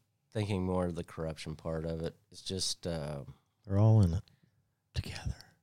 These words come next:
Speaker 1: You know, we talked about it before. If everybody owned an electric car,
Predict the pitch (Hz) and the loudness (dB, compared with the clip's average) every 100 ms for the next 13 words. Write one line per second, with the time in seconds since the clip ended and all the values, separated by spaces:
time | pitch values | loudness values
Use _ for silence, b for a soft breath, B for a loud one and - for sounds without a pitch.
0 | _ _ _ _ _ - 104 87 76 78 | _ _ _ _ _ -12 -4 -2 -2 -4
1 | 78 - _ _ _ _ _ _ _ _ | -8 -16 _ _ _ _ _ _ _ _
2 | _ _ _ _ _ _ _ _ _ _ | _ _ _ _ _ _ _ _ _ _
3 | _ _ _ _ _ _ _ _ 107 - | _ _ _ _ _ _ _ _ -10 -4
4 | 104 90 85 76 - 95 90 85 117 113 | -2 0 -2 -4 -8 -4 -2 -2 0 0
5 | 101 101 92 90 87 78 78 85 - - | 2 2 2 0 -2 -4 -4 -6 -8 -14
6 | - 87 82 78 | -6 -2 -2 -4